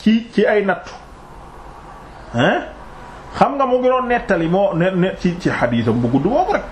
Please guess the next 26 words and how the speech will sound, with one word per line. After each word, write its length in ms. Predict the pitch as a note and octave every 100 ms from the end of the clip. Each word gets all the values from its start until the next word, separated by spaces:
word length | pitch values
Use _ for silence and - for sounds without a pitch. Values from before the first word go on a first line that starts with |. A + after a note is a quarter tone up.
| - - - - - - - - - -
Hein? 220 | F#3 A4+ - - - - - - - - - - - G#2
Mooy 260 | C3+ A#3 -
ci 120 | C#3+
nettaleem 640 | D3 A#3+ - F3+ F3+ B3
xadiisam 600 | A#3 - B3+ A#3+ F#3+ G3
bu 80 | F3+ D#3+
gudd 120 | E3+ E3+ D#3+
boobu 640 | E3+ G3+ G#3 F#3+ E3 A#2+
nga 120 | C#3+ F3
xam 180 | F#3+
ne 60 | F#3 E3
gisoon 280 | E3+ F3 D3+
nañ 180 | C#3 A#2+
ko. 120 | B2+ - - - - - - - - - - - - - - - -
Keroog 360 | G#3+ A#3+ A3 F#3
bi 120 | G3+
nga 120 | C4
xamante 380 | A#3+ A#3+ A3 G3+
ne 120 | F#3+ F3+
nee 160 | G3
na 80 | G3
dañoo 280 | F3+ F3+ F#3+
dem, 240 | F3 E3+ A#3+ - - - - - - -
moom 260 | B2 B3
demul. 220 | A#3+ D#3 G#2 - - - - - - - - - - - -
Waaw. 200 | - -